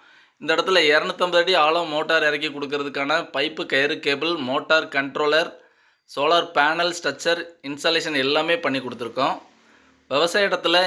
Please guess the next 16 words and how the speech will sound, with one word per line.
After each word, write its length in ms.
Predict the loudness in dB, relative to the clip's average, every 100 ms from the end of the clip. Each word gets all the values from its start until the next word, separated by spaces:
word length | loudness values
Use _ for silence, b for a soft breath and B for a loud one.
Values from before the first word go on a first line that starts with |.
| 0
எங்களோட 500 | 0 2 4 2 0
கண்ட்ரோலர் 540 | -2 0 2 4 2 2
மூலமா 420 | 0 2 2 2
மோட்டாரை 440 | -2 0 0 0
மேனுவல் 440 | 2 2 2 2 2
on 80 | 4
off 140 | 2
பண்ணலாம், 460 | -2 -6 0 0 0
மொபைல் 300 | -4 -2 -2
மூலமா 340 | 0 0 2 2
on 80 |
off 120 | 0 -2
செய்யக்கூடிய 420 | -4 -4 -2 -4
வசதியை 340 | -4 -2 -2
ஏற்படுத்தி 360 | -2 -4 -8 -8
கொடுக்குறோம். 540 | -10 -8 -2 0 -2